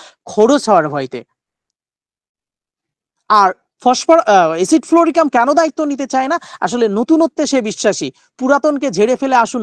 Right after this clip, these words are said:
নতুনত্বকে জয় করি, আমরা বছরের শুরুতে এই কথাগুলো সাধারণত বলে থাকি। আমরা লাইফে চাই,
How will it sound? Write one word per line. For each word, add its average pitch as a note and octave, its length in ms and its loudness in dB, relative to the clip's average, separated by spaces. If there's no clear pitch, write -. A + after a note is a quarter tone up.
নতুনত্বকে C4 640 -4
জয় G#3 220 2
করি, F3 240 0
আমরা F#3+ 200 -4
বছরের G3+ 460 -2
শুরুতে G#3 320 -4
এই F#3+ 120 2
কথাগুলো F#3 400 -2
সাধারণত F3 360 -2
বলে F#3 240 -2
থাকি। C3+ 260 -4
আমরা G3+ 220 4
লাইফে A#3 400 2
চাই, D#3+ 220 0